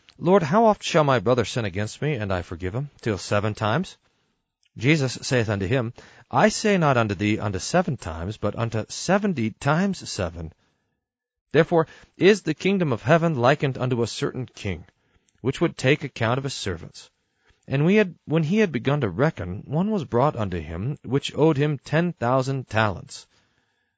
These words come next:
But forasmuch as he had not to pay, his lord commanded him to be sold, and his wife, and children, and all that he had, and payment to be made.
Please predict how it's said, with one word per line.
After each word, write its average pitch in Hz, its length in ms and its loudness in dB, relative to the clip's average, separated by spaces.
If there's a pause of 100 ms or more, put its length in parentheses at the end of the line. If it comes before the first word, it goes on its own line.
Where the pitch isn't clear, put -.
But - 140 -12
forasmuch 120 500 0
as 101 120 -4
he 107 100 -2
had 101 180 0
not 101 260 -2
to 107 60 -8
pay, 90 360 -4 (420)
his 110 260 -4
lord 160 240 2
commanded 117 440 0
him 120 140 0
to 107 60 -2
be 104 140 -2
sold, - 580 -2 (140)
and 87 220 -10
his 82 180 -10
wife, 117 400 2
and 92 160 -16
children, 143 400 0
and 104 200 -4
all 143 240 2
that 127 140 -2
he 107 120 0
had, 127 360 -2
and 95 300 -8
payment 127 360 0
to 110 80 -6
be 110 120 -2
made. 101 300 -6